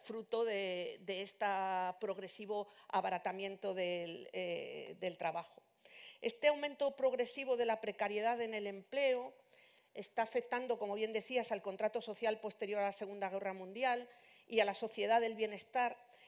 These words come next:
introduciendo, pues, desequilibrios que se están manifestando en la proliferación de nuevos partidos políticos y, sobre todo,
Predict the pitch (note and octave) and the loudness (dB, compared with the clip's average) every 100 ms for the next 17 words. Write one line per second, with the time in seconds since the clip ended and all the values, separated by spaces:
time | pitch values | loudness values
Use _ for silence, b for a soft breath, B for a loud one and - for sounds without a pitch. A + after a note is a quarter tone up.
0 | B A3 A3+ G#3+ G#3 B3+ C4 C#4 B3+ A3+ | B -2 2 2 2 0 4 2 4 0
1 | - - _ _ - G3 - G#3 G#3 B3+ | -2 -14 _ _ -6 -6 -4 -4 -4 -6
2 | C#4 C4 D4 - B3+ A#3+ - A#3+ B3+ B3 | -6 -6 -8 -4 -4 -4 -2 -2 -2 -4
3 | A#3+ A#3 G#3+ A#3 A#3+ B3 B3+ B B B | -2 -4 -4 -6 0 0 0 B B B
4 | A3 G#3+ G#3 G3+ G3+ G3 G3+ G3+ G#3 G#3 | -6 -2 0 2 2 0 0 -2 -2 -2
5 | - G3 F#3+ A#3+ B3 A3+ A3 G#3+ A3 G#3 | -4 -2 -2 -2 -2 -2 -4 -2 -2 -2
6 | A3 G#3+ - G#3+ A#3+ - A3 A#3+ B3 B | -4 -6 -4 -6 -6 -12 -4 -4 -4 B
7 | B B B G#3 G#3+ G3+ G3+ C4+ C#4+ D4 | B B B -4 0 0 6 8 8 2